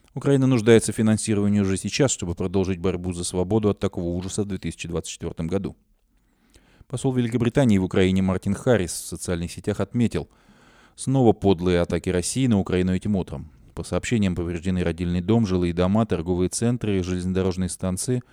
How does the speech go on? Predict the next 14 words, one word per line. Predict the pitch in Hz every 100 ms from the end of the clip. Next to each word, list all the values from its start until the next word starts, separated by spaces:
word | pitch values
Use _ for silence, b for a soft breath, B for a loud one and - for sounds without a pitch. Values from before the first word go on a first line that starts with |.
| b b _
Все | -
в | 104
праздничный | 101 90 92 - 98
сезон. | 104 110 92 73 _ _ _ _ _ _ _ _ _
Атака | 95 95 90 - 82 -
на | 90 82
гражданскую | 85 85 90 - 82
инфраструктуру | - - 92 - 135 123 b b b _
является | 117 113 113 113
военным | 110 101 98 95
преступлением», | 92 - 101 90 76 73 71 b b b b b -
продолжил | 82 76 90 92 117 120 - -
посол | 82 - 82
Харрис. | - 82 - - -